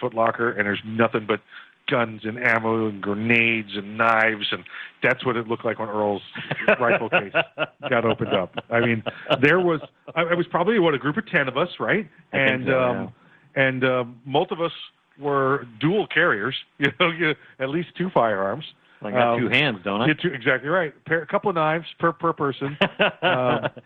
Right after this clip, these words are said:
Speaker 2: I,
Speaker 1: I
Speaker 2: I
Speaker 1: think
Speaker 2: made
Speaker 1: the
Speaker 2: up for a few of 'em.
Speaker 1: Yep, I think the flashlights went in there. Of course, all the ammo went in there.
Speaker 2: Oh, yeah.
Speaker 1: Um, I mean, when you opened this up, it looked like a rolling gun show. <laughs> You know,
Speaker 2: <laughs>
Speaker 1: you could get everything you wanted right there. And, uh, when, when they asked,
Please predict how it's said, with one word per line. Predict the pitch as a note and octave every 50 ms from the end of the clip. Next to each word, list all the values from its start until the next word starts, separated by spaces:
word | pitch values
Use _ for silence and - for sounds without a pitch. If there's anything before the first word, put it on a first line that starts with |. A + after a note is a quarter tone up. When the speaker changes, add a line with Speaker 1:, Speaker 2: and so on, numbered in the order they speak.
| _ - - -
Speaker 2:
I, | G#2 G#2+
Speaker 1:
I | A2+ A2 G2+ A#2+ B2+ A#2
Speaker 2:
I | A2
Speaker 1:
think | C3 D#3+ A2
Speaker 2:
made | A2+ A#2
Speaker 1:
the | A2
Speaker 2:
up | - -
for | - A#2+ A#2
a | A2
few | - - A2+ G#2 G2
of | G2 G2+
'em. | C#3
Speaker 1:
Yep, | D#3 F3+ -
I | - B2+
think | D3+ D3 -
the | - - -
flashlights | D3 D3+ D#3+ D#3 - - E3 D#3+ D3+ -
went | E3 D#3
in | D#3 D3+
there. | D#3 D#3 D#3+
Of | D#3 -
course, | - G3 G3 E3+
all | - D#3
the | D3 D3 D3+
ammo | C#3 C#3 D#3 E3 D3+
went | B2+ A#2 A2+ G#2+
in | G#2 G2
there. | F#2+ F#2 F2+ G2+ A#2
Speaker 2:
Oh, | F3 F3+ C#3 G2+
yeah. | F2 F#2+ F#2+ - - -
Speaker 1:
Um, | A#2+ A#2+ A2+ A2+ A2+ G#2 - _ - - _ _ _ -
I | D3
mean, | D#3+ E3+ E3
when | E3+ E3+
you | F#3+ A#3+
opened | A#3 A3 G#3+ G3+ F#3+ E3
this | F#3 F3 -
up, | A3 G3 E3 E3
it | F#3 F#3
looked | D#3+ D3+ F3 F#3 - -
like | D#3+ D#3 D#3 D#3+
a | E3
rolling | D3 C3+ B2+ B2+ C3 C3+ C3+ D3 D#3 D#3 D#3 C#3+
gun | C3 C3+ D#3+ G3+
show. | - - - F2+ - - - - - -
<laughs> | E3 D#3 -
You | F#3+ E3+
know, | E3+ D#3 C3+ E3+ D#3 - - D#3 - - -
Speaker 2:
<laughs> | F#3+ D3 - - - D3+ - _ _ - C#3
Speaker 1:
you | C#3+ E3+ G3+
could | - G3+ D#3+
get | D#3 E3 D#3
everything | F3 F#3+ F3+ - F#3 E3
you | E3 D#3
wanted | D#3 F#3 A#3 A#3+ F3+ C3 A2+
right | A#2+ A#2 A#2
there. | - A2+ G2+ G2+ E2+ G#2 A2 -
And, | A2 B2 A#2+ A#2 A#2
uh, | A#2 G#2+ G#2 G#2 - - - - - _ - - - _ _ _ - - - - _ _ -
when, | C#3 D3+ D#3+ D#3+ D#3+ D#3 D3+
when | D#3 D#3 D3+
they | D3+ C#3+ D3
asked, | E3+ G#3 G#3+ F3 D#3